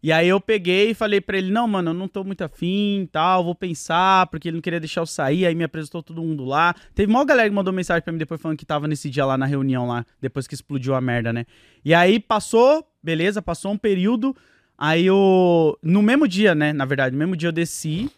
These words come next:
do elevador e liguei pra Andresa e falei pra ela, né, acho que eu já até contei isso, que tipo, "Mano, cuidado que a diferença da gente pra esses caras aí de empresa é que eles têm dinheiro.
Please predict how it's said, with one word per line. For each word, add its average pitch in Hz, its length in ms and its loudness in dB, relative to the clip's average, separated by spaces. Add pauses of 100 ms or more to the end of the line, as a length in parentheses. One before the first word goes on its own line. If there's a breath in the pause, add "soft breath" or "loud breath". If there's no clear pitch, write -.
(300)
do 131 80 -8
elevador 143 680 0 (360)
e 143 80 -8
liguei 147 280 0
pra 165 160 -2
Andresa 147 480 0
e - 20 -4
falei 165 240 -4
pra 185 160 -6
ela, 139 300 -2
né, 123 240 -6
acho 131 120 -8
que - 80 -8
eu 160 40 -6
já 165 100 -2
até 185 140 -8
contei 208 340 -8
isso, 123 140 -8
que 135 80 -10
tipo, - 200 -14
"Mano, 156 320 0 (400)
cuidado 151 680 2
que 160 320 -4
a 147 80 2
diferença 156 460 0
da 160 160 2
gente 147 320 -2
pra - 80 -8
esses 139 260 -12
caras 139 320 0
aí 139 120 4
de 131 140 -2
empresa 131 340 -2
é - 20 -4
que 180 100 -6
eles 175 100 -6
têm 196 160 -4
dinheiro. 208 480 4